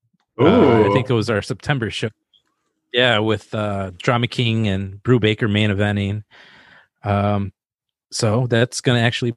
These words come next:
Speaker 1: premiere tomorrow at seven P M Central
Speaker 2: Cool.
Speaker 1: for the first time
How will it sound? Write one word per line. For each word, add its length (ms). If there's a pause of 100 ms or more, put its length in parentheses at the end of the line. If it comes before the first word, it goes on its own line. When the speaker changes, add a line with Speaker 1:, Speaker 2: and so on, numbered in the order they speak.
Speaker 1:
premiere 320
tomorrow 600
at 240 (100)
seven 380
P 220
M 100
Central 500 (720)
Speaker 2:
Cool. 400
Speaker 1:
for 40
the 80
first 380
time 420